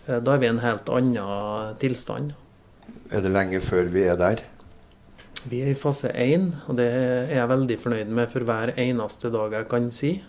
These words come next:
Speaker 2: Mm.
Speaker 1: Mm.
Speaker 2: Men, eh, ifra, altså,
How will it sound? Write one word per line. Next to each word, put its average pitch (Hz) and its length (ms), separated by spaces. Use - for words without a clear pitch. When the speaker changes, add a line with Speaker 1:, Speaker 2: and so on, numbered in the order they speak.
Speaker 2:
Mm. 82 300
Speaker 1:
Mm. 123 280
Speaker 2:
Men, 113 200
eh, 110 640
ifra, 98 260
altså, 101 220